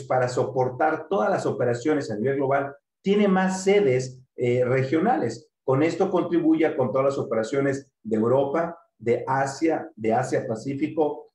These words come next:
de la parte de Norteamérica, la parte latinoamericana. Entonces, como puedes ver, en Ámsterdam, eh, Países Bajos, en Broglie, Polonia,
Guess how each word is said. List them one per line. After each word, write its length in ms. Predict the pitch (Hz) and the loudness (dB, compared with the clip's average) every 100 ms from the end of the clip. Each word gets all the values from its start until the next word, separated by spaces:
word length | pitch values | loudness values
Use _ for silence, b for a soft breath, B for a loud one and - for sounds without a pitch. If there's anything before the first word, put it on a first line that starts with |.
| - | -8
de 200 | 123 123 | 0 2
la 160 | 120 | 2
parte 680 | 143 139 131 147 143 139 - | 2 0 0 0 2 -2 -12
de 140 | - 120 | -4 0
Norteamérica, 920 | 120 117 117 117 139 139 143 143 147 - | 2 0 0 0 0 0 0 -2 -2 -10
la 280 | - 120 120 | -4 -2 0
parte 280 | 135 - - | 0 0 0
latinoamericana. 1000 | 120 107 104 101 110 - 135 135 - - | -2 0 -2 -2 -2 -2 0 0 -4 -10
Entonces, 220 | _ 139 - | _ -6 -2
como 200 | 127 127 | -2 0
puedes 240 | 147 139 | 0 0
ver, 380 | 139 139 139 - | 2 0 -2 -10
en 220 | 113 113 | -4 0
Ámsterdam, 800 | 135 139 131 143 139 127 127 110 | 2 0 -2 0 0 2 0 -2
eh, 200 | 107 104 - | -2 -2 0
Países 400 | 110 117 113 98 | -2 -2 -4 0
Bajos, 500 | 123 127 135 135 - _ - | 0 0 -2 -4 -10 _ -6
en 180 | 110 | -2
Broglie, 440 | 107 131 127 117 107 | 0 0 0 0 -2
Polonia, 720 | 95 113 131 131 131 131 - | 0 0 2 0 0 -2 -8